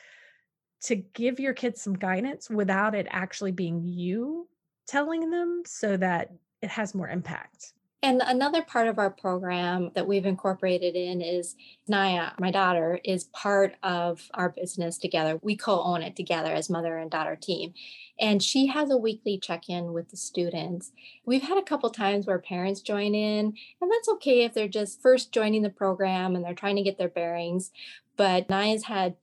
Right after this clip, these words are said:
Speaker 2: to send messages to the parents very politely, obviously, and say, "The Saturday session is for the students." And we're very purposeful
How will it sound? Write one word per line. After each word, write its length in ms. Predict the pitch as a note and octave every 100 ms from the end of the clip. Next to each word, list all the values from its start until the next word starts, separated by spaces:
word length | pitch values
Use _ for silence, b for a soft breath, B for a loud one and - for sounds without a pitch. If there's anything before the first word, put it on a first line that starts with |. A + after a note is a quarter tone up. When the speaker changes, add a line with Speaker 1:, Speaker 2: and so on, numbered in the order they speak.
| -
Speaker 2:
to 320 | F#3+ F3 F3+
send 300 | F#3 C#4 C#4
messages 580 | C4+ C4 C4+ - B3 A#3
to 80 | A#3
the 60 |
parents 540 | A3+ A3+ G3 G3 F#3+ -
very 200 | G#3 A3
politely, 580 | - B3 G3+ - G3+
obviously, 580 | F3+ F3+ F#3 F#3 G3 F3+
and 140 | F3+ F#3
say, 240 | G3 F#3+ B B B B -
"The 140 | G#3+
Saturday 560 | G3+ - G#3 A3 A#3+ C4
session 500 | A#3+ G3+ G#3 G3+ G3
is 220 | G3 F3+
for 120 | F#3
the 120 | F3+
students." 800 | F3 - - F3+ F3 F3 G#3 G#3 -
And 120 | F#3
we're 160 | F#3+ F3
very 320 | F#3 G3+ A3+
purposeful 760 | A3+ A3 G#3 G3 - E3+ E3+